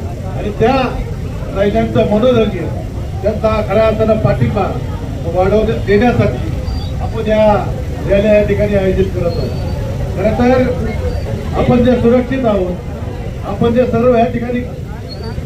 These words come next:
जगतो आहोत, ते सीमेवर जे रक्षण करतायत, ते खऱ्या अर्थानं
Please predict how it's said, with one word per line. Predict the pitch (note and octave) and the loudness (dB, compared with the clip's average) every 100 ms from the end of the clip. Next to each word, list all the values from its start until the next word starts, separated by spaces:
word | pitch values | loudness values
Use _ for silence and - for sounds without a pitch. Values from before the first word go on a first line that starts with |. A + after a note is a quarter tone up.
| - - - - - - - | -6 -6 -6 -6 -6 -4 0
जगतो | G#3+ - | 0 2
आहोत, | C#4 B3+ G#3+ F#3 - - - - - - - | 2 4 4 0 -4 -6 -8 -8 -8 -6 -4
ते | F#3+ | -2
सीमेवर | F#3+ G3 A#3 B3 A#3+ A#3 | 0 2 2 4 2 2
जे | A#3 A3+ | 2 0
रक्षण | G#3+ - C4+ C#4 | 0 -2 0 0
करतायत, | A#3+ A3+ G3+ F3 D#3+ - - - - - - - | 0 -2 -2 -4 -4 -6 -6 -8 -6 -6 -6 -4
ते | |
खऱ्या | G3+ G3+ A3 A3+ | 0 2 4 4
अर्थानं | A3+ A3+ A3 A3 | 2 0 0 0